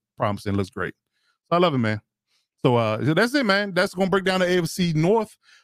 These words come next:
Um, next week, we're gonna do the N F C South. We're gonna get into that as well. Got a lot to talk, talk about in that regard 'cause it's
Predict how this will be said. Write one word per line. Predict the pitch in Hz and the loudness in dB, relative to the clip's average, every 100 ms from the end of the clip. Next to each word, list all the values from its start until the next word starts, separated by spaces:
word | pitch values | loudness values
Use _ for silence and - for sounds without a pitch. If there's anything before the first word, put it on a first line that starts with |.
| _ | _
Um, | 135 123 | 0 2
next | 131 156 | 0 0
week, | 165 | -2
we're | 156 | 0
gonna | 151 | 0
do | 156 | 0
the | 147 | 0
N | |
F | 151 | -2
C | - | -2
South. | 123 180 190 165 | -2 0 0 0
We're | |
gonna | 151 131 | 0 0
get | 131 | 0
into | 120 | 0
that | 131 170 | 0 0
as | 156 | -2
well. | 151 185 185 | -2 0 0
Got | 117 | -2
a | 107 | 0
lot | 131 | -2
to | 123 | -2
talk, | 143 110 | -6 -2
talk | 135 | 0
about | 117 113 | 0 0
in | 107 | 0
that | 135 | 0
regard | 156 98 101 | -2 -2 -4
'cause | 95 | -2
it's | 120 120 - | -2 -4 -10